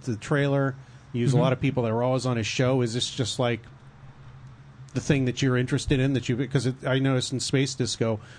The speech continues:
Speaker 1: you had Alex Jones as well.
Speaker 2: Mm-hmm. Yeah, yeah. Alex Jones is all over Space Disco.
Speaker 1: Yeah.
Speaker 2: Um,
Speaker 1: Is this just so, it's, you, you're just interested in that culture, so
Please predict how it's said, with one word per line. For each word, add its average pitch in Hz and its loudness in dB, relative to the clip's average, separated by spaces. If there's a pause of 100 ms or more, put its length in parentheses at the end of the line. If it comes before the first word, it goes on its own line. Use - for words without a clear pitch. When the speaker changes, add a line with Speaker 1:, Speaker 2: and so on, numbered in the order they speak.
(140)
Speaker 1:
you 127 2
had 120 2
Alex 117 -2
Jones 131 2
as 98 -4
well. 120 -4 (120)
Speaker 2:
Mm-hmm. 151 4 (340)
Yeah, 139 0 (340)
yeah. 123 0 (420)
Alex 123 -2
Jones 123 0
is 101 0
all 107 0
over 107 0
Space 107 -6
Disco. 98 -4 (300)
Speaker 1:
Yeah. 120 0 (960)
Speaker 2:
Um, 113 2 (200)
Speaker 1:
Is 143 2
this 160 2
just 185 4
so, 185 2
it's, 175 0
you, 160 2
you're 165 4
just 165 0
interested 156 0
in 135 0
that 123 0
culture, 139 2
so 123 2